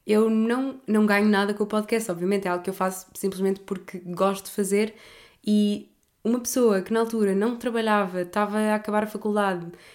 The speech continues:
e usava as suas poupanças e o dinheirito que ia ganhando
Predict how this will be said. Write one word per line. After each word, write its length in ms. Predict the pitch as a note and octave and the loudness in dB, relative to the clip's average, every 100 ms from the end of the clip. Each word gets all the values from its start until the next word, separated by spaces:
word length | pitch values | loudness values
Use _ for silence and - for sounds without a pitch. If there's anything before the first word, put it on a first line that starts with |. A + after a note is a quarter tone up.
| _ | _
e 160 | G#3+ A3+ | 0 0
usava 400 | A3+ A#3 G3+ F#3+ | 2 2 2 0
as 220 | F#3+ G3 | 0 -2
suas 360 | - A#3+ A#3+ A3+ | -4 -2 -2 -2
poupanças 500 | A#3 A3+ A3 G#3+ G3+ | -4 0 -2 -2 -2
e 80 | |
o 40 | G3+ | 0
dinheirito 440 | G#3+ A3 A3+ A3 | 0 0 -2 -6
que 140 | - G#3+ | -6 -2
ia 340 | G#3 G#3 G3+ | 0 0 -2
ganhando 640 | G#3 G#3+ G#3+ G#3 F#3+ F3 | 0 2 2 2 0 -2